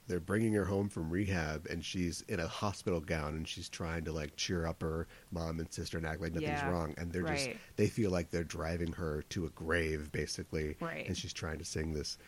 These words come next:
Speaker 1: Bobby Womack song, and it's like, th-, there is more emotional depth in ten seconds of this show that, you know, in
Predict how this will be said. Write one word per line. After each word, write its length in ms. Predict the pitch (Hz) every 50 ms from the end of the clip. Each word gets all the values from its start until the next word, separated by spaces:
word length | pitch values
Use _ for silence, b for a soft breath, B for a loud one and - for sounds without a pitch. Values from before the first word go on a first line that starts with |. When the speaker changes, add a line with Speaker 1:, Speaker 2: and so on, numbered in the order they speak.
| b b b b -
Speaker 1:
Bobby 220 | - 85 82 82
Womack 320 | 80 87 85 82 76 76
song, 200 | - - 82 78 78
and 80 | 78
it's 120 | 76 - -
like, 180 | 85 76 76 - b b b b b
th-, 120 | b 101 95 98 - - - - 127 104
there 200 | 127 123 117 117
is 120 | 113 101
more 300 | 113 110 104 104 107 104
emotional 500 | 104 98 95 98 98 - 117 101 80 82 - -
depth 460 | 92 87 85 78 - - - - - b b b b b b b -
in 420 | 110 92 85 78 78 78 78 80 95 - - - 92 - - - - - -
ten 260 | - - 123 107 110
seconds 480 | 113 - - 110 92 - 131 110 - -
of 220 | 101 92 87 87
this 160 | - 87 82
show 500 | - - - 110 95 82 76 73 71 73 - B B B B B B B B B
that, 340 | 117 110 107 92 85 -
you 120 | 120 117 110
know, 260 | 98 87 82 85 -
in 400 | - 107 101 92 87 87 87 90